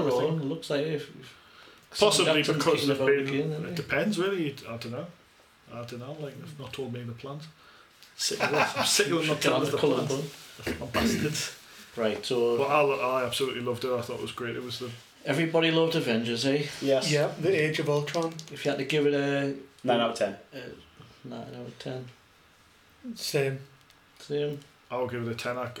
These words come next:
Speaker 1: couldn't say, like, any. I had no problems with it
Speaker 2: I would give
Speaker 1: whatsoever.
Speaker 2: it. I would give it a nine as well. So, <clears throat> nine out of ten it is. The
Speaker 3: That's just
Speaker 2: official.
Speaker 3: Tony Stark, that, isn't it? Yeah. The one point off for Tony Stark.
Speaker 2: No, there was just a few,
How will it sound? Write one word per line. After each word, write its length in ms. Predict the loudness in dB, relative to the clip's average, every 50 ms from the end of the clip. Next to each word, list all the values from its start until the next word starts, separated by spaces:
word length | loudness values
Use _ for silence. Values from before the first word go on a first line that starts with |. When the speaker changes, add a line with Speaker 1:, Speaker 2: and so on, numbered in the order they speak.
| -14 -12
Speaker 1:
couldn't 200 | -10 -10 -8 -8 -6
say, 160 | -6 -6 -6 -8 -8 -10 -12 -12
like, 240 | -10 -10 -10 -10 -12 -12
any. 140 | -12 -12 -10 -8
I 100 | -6 -6
had 120 | -6 -4
no 100 | -6 -6
problems 360 | -8 -6 -8 -8 -6 -6 -8 -8
with 100 | -8 -6
it 60 | -6
Speaker 2:
I 40 | -6
would 120 | -6 -6
give 120 | -6 -4 -4
Speaker 1:
whatsoever. 200 | -4 -4 -6 -4
Speaker 2:
it. 40 | -4
I 40 |
would 160 | -4 -4 -4 -4
give 120 | -6 -6
it 60 | -6 -4
a 80 | -4
nine 260 | -4 -4 -6 -6 -8 -8
as 140 | -10 -12 -12
well. 120 | -12 -14 -14 -18 -18 -18
So, 520 | -16 -16 -18 -18 -20 _ _ _ -10 -10 -8 -8 -10 -14 -16 -20
<clears throat> 200 | -20 -20 -12 -8
nine 240 | -6 -4 -2 0
out 120 | -2 -2 -2
of 80 | -4
ten 180 | -6 -6 -6 -6
it 100 | -4 -4
is. 300 | -4 -6 -6 -8 -12 -10
The 60 | -6 -4
Speaker 3:
That's 120 | -2 -2
just 80 | 0 0
Speaker 2:
official. 240 | 0 2 2 2 2
Speaker 3:
Tony 240 | 2 2 2 2 2
Stark, 320 | 2 4 4 4 4 2
that, 100 | 2 2
isn't 140 | 2 0 -2
it? 100 | -2 0 0 0 0 -2 -6 -12 -16 -20 -20 -20 -16 -12
Yeah. 80 | -12 -12 -10 -4
The 140 | -2 -2 2
one 260 | 4 4 4 4 4
point 220 | 2 2 2 2
off 180 | 0 0 -2 -6
for 80 | -12
Tony 240 | -10 -8 -6 -6 -6 -6
Stark. 280 | -6 -6 -6 -6 -8 -10 -16 -20 -20 -20 -20 -20 -20 -20 -20 -20 -20 -20 -20 -18 -8 -4
Speaker 2:
No, 220 | -2 2 2 2
there 80 | 2 2
was 100 | 2 2
just 160 | 0 0 0
a 40 | -2
few, 440 | -2 0 0 0 2 0 0 -2